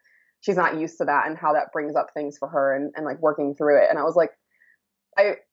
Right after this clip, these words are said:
I resonate with that to an extent, because not the wind in particular, but just, like, the,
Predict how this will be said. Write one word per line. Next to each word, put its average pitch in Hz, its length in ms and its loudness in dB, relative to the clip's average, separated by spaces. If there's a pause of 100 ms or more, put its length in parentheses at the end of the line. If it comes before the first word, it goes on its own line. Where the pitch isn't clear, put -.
(280)
I 196 100 4
resonate 202 440 0
with 220 140 -8
that 220 320 -4
to 220 120 -12
an 175 80 -4
extent, 165 420 -8
because 160 540 -6 (140)
not 180 240 0
the 170 80 4
wind 156 360 -2
in 185 180 -4
particular, 220 520 0
but - 240 0
just, 175 280 0
like, 147 340 0 (460)
the, 156 560 4